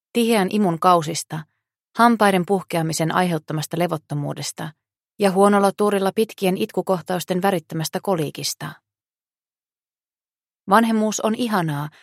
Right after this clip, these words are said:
mutta se herättää myös ristiriitaisia tunteita.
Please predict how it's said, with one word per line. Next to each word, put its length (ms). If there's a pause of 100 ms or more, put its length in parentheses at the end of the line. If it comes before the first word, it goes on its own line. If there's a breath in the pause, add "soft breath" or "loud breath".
(480 soft breath)
mutta 200
se 140
herättää 400
myös 240
ristiriitaisia 760
tunteita. 600